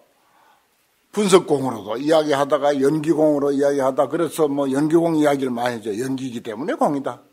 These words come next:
어? 어. 왜 공이라고 하냐? 연기니까. 모든 존재는 연기로 됐으니까 공이다. 어. 좋아요.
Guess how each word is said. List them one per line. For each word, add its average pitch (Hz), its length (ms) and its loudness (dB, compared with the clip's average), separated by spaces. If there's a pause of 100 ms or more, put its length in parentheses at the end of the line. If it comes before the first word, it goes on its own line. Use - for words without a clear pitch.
어? 117 260 -14 (880)
어. 92 280 -12 (180)
왜 175 200 6
공이라고 180 460 6
하냐? 135 360 0
연기니까. 170 760 -2
모든 285 640 -4
존재는 185 440 4
연기로 160 380 0
됐으니까 135 420 -2
공이다. 110 360 -12 (360)
어. 85 200 -18 (580)
좋아요. 180 600 2